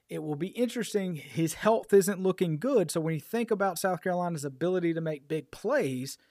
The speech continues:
Bullard's injury may play right into that. Um, South Carolina, in addition to having a terrible offensive line, no run game, and giving up nine sacks to North Carolina in the first year of the season, they are also undisciplined.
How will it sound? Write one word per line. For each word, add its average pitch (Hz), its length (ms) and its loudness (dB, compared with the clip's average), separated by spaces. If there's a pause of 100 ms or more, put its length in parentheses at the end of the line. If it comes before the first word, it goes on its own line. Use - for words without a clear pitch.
(680)
Bullard's 180 360 6
injury 156 380 2
may 147 200 2
play 151 240 2
right 143 320 -2
into 147 300 -4
that. - 240 -20 (1200)
Um, 143 440 2 (960)
South 214 220 6
Carolina, 196 420 4
in 170 220 0
addition 180 460 4
to 170 140 0
having 160 380 4
a 156 140 -4
terrible 165 720 2
offensive 160 380 0
line, 156 460 0
no 165 160 4
run 160 280 4
game, 156 460 2
and 139 320 -4
giving 151 300 2
up 147 220 -2
nine 147 460 0
sacks 143 460 -2
to 160 140 0
North 156 240 -2
Carolina 151 380 0
in 147 80 -4
the 135 60 -8
first 156 280 -4
year 147 80 0
of 127 60 -6
the 127 60 -12
season, 226 360 0
they 160 140 0
are 151 100 0
also 175 300 0
undisciplined. 170 880 -2